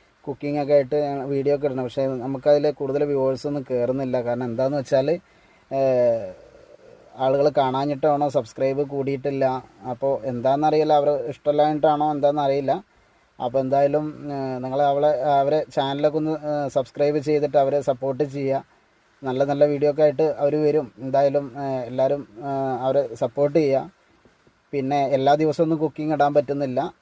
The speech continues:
അപ്പോൾ ചിലപ്പോൾ അവരിങ്ങനെ അവർക്ക് എവിടെയെങ്കിലും പോകണം എന്നൊക്കെ പറയുമ്പോൾ, ചായക്ക് പോകണം എന്നൊക്കെ പറയുമ്പോൾ ഞാൻ അവിടെയൊക്കെ കൊണ്ടുപോകാറുണ്ട്. അപ്പോൾ അങ്ങനത്തെ വീഡിയോസുകളൊക്കെയാണ് കൂടുതൽ ഇടുന്നത്. അപ്പോൾ ഇങ്ങനെ ഒരു വീഡിയോ ഇടാൻ കാരണം എന്താ വെച്ചാൽ,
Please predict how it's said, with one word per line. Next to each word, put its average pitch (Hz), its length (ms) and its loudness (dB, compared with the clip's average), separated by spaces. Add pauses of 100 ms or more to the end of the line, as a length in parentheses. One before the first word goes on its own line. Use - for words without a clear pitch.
(180)
അപ്പോൾ 120 260 -4
ചിലപ്പോൾ 131 300 2
അവരിങ്ങനെ 151 420 2 (260)
അവർക്ക് 143 260 -2
എവിടെയെങ്കിലും 156 380 2
പോകണം 156 280 4
എന്നൊക്കെ 160 260 2
പറയുമ്പോൾ, 160 360 2
ചായക്ക് 147 400 4
പോകണം 151 200 0
എന്നൊക്കെ 151 220 -4
പറയുമ്പോൾ 151 300 0
ഞാൻ 143 140 -2
അവിടെയൊക്കെ 147 380 2
കൊണ്ടുപോകാറുണ്ട്. 139 720 2 (640)
അപ്പോൾ 131 180 -2
അങ്ങനത്തെ 135 360 2
വീഡിയോസുകളൊക്കെയാണ് 156 760 0
കൂടുതൽ 139 300 2
ഇടുന്നത്. 127 320 -4 (160)
അപ്പോൾ 117 200 -2
ഇങ്ങനെ 135 260 -2
ഒരു 165 120 4
വീഡിയോ 160 240 4
ഇടാൻ 151 220 4
കാരണം 147 220 2
എന്താ 147 160 2
വെച്ചാൽ, 139 280 0